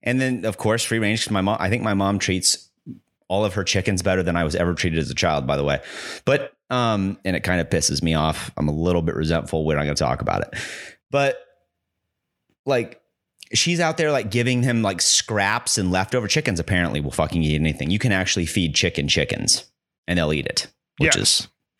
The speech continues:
Speaker 1: odd.
Speaker 2: A lot
Speaker 1: But
Speaker 2: of animals are that way.
Speaker 1: Yeah. But my mom's, like, taking all these leftover foods out there. Every single day she takes, like, corn on the cob that she cooks. She cooks corn on the cob for the week.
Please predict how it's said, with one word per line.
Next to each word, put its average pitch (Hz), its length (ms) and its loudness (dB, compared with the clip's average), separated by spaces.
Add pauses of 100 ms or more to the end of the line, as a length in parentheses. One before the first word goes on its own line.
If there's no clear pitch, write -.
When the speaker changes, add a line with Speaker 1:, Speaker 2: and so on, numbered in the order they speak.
Speaker 1:
odd. - 300 0
Speaker 2:
A - 520 -10
lot 170 100 2
Speaker 1:
But 151 80 2
Speaker 2:
of 123 60 0
animals 113 380 -4
are 117 40 -8
that 110 140 -6
way. 113 100 -8 (280)
Speaker 1:
Yeah. 104 300 0 (240)
But 127 300 -2
my 123 140 0
mom's, 120 280 0
like, 92 200 -2
taking 113 300 0
all 110 140 2
these 110 160 0
leftover 101 460 0
foods 113 400 0
out 113 280 0
there. 113 300 0
Every 104 240 0
single 110 300 0
day 95 240 2
she 104 200 0
takes, 98 360 2
like, 87 160 -2
corn 107 260 0
on 101 100 2
the 95 80 0
cob 90 300 0
that 107 100 0
she 120 200 2
cooks. 123 240 0
She 127 100 2
cooks 127 300 0
corn 120 240 0
on 120 80 0
the 110 40 0
cob 101 340 0
for 120 80 0
the 92 100 2
week. 101 400 0